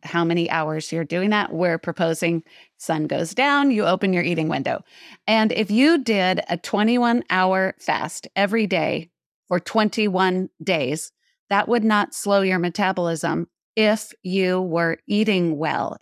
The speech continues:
if you're opening your eating window with something nutritious and delicious that feels so good to your body, and then having more and having more and then closing your eating window, you're sending the signals to your body that fuel is plentiful and it will feel really well.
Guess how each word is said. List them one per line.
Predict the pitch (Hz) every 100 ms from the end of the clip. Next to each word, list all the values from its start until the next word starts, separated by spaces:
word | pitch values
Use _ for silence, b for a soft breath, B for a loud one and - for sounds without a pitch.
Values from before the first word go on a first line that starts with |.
| -
if | 180 175
you're | 185 190 - -
opening | 240 240 240 220 220
your | 208
eating | - 208 202
window | 190 175 170
with | 170
something | - 196 190 196
nutritious | 202 185 - 226 208 185
and | - 190
delicious | 190 226 - 180
that | - -
feels | - 233 226
so | 220
good | 202 196
to | 208
your | 202
body, | 202 208 190 175 B B _
and | 208 196
then | 208
having | 208 208 214 214
more | 220 220 208
and | 185 196
having | 208 214 214
more | 226 214
and | 202
then | 185
closing | 175 214 208 214
your | 214
eating | 202 220 220
window, | 202 185 175 175 B B
you're | 190 190
sending | - - 240 240 254 254 240 214
the | 190
signals | - - 208 190 175 165
to | - 185
your | 175
body | - 170 165 139 - -
that | - -
fuel | - 196 190 196 190
is | 175 160
plentiful | - - 208 - 196 - 147 160 202 b b b b _
and | 190 180
it | 180
will | 175 170 165 - -
feel | 185 170 156
really | 160 175 160
well. | 156 165 170 131 - 226